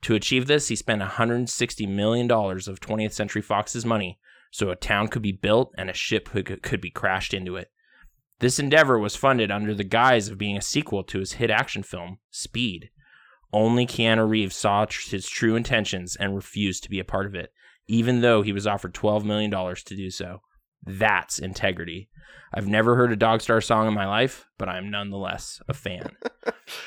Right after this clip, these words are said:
Speaker 2: Okay, what's it, what's it, okay, what's even kinda great about this is both of the lead stars of this movie, Jason Patric and Sandra Bullock, have come forward saying, like, "The only reason why we did this movie was so we can fund passion projects."
Speaker 1: Yeah,
Speaker 2: Like, they, like,
Speaker 1: like,
Speaker 2: they had
Speaker 1: "I'm gonna
Speaker 2: to
Speaker 1: make an
Speaker 2: justify
Speaker 1: indie film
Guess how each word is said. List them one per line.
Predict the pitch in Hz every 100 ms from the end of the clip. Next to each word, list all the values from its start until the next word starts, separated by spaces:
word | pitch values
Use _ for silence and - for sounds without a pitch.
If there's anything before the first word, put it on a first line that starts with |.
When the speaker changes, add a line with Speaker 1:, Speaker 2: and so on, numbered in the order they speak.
| - -
Speaker 2:
Okay, | 185
what's | 165 170
it, | 170
what's | 170 175
it, | 156
okay, | - 139
what's | 143
even | 180 202
kinda | 196 160
great | 143 147
about | 143 -
this | 131 127 - - - _ _
is | 139 143 135
both | 113 135 175 233
of | 175
the | 160
lead | 139 139 147 -
stars | - 120 135
of | 127
this | 127 120
movie, | 131 123
Jason | 117 120 120 123
Patric | 113 110 - 113 -
and | 85 117 117 113 101 - - _ -
Sandra | - 127 123
Bullock, | 110 113 180 - - _
have | - 131
come | - 147 143
forward | 143 139 135
saying, | 135
like, | 127 123
"The | 127
only | 131 139
reason | 139 131 131
why | 120
we | 123
did | 123 123
this | 120 117
movie | 127 123 117
was | 120
so | -
we | 123
can | 120
fund | 117 - 120 120 120
passion | - 107 113 123
projects." | - - - - - - - _ - -
Speaker 1:
Yeah, | 123 135
Speaker 2:
Like, | 104
they, | 165
like, | 160 123
Speaker 1:
like, | 143
Speaker 2:
they |
had | 160
Speaker 1:
"I'm | 135
gonna | 151
Speaker 2:
to | 151
Speaker 1:
make | 151 151
an | 143
Speaker 2:
justify | 135 139 131
Speaker 1:
indie | 127
film | - 127 117 113 113